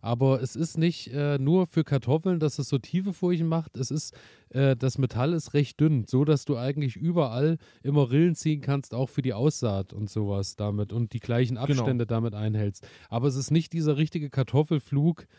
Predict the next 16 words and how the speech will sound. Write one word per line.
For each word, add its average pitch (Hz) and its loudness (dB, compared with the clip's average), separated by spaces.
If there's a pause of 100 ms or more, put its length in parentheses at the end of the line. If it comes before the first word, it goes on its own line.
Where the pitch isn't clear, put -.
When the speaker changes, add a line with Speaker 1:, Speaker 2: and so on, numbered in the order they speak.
(220)
Speaker 1:
so 139 0
wie 151 4
man 135 0
den, 135 2
äh, 123 0
auch 127 -2
kennt. 123 0
Also 120 -4
sowas 139 2
hab 135 0
ich 113 -6
auch 120 -2
nicht. 117 0
Speaker 2:
Okay. 143 -2 (160)
Speaker 1:
Das, - -6
äh, 120 0